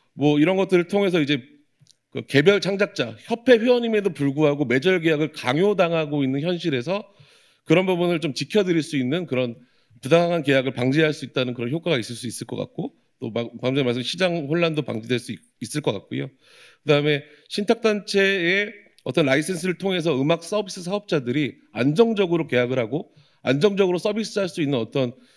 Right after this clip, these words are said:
좀 더 나은 환경을 만들어낼 수 있지 않을까 생각이 됩니다. 왜냐하면 이 대항력 때문에 따로따로 뭐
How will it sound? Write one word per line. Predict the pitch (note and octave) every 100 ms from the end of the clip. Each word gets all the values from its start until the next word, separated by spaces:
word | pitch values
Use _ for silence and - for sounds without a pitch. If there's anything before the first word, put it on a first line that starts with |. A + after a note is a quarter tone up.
| _
좀 | G3+ G3
더 | F#3
나은 | B2 E3
환경을 | F#3 G3+ G3 F#3+
만들어낼 | B2 C3+ D#3+ B2+ B2
수 | C#3
있지 | A2 C3+
않을까 | A2 C3 C#3+
생각이 | B2+ E3+ D3+
됩니다. | A#2+ G#2+ A2
왜냐하면 | A#2+ C#3 C3 A#2+ _ _ _ _ -
이 | C3+
대항력 | - D3 G3 G3+ G3+ G3 F#3+ - _ _ _ _ _ -
때문에 | F#3 F3+ F3 F#3 F3 - _ _ _
따로따로 | F#3+ A#3 A#3+ - G#3+ G3
뭐 | D3 D3 C#3 -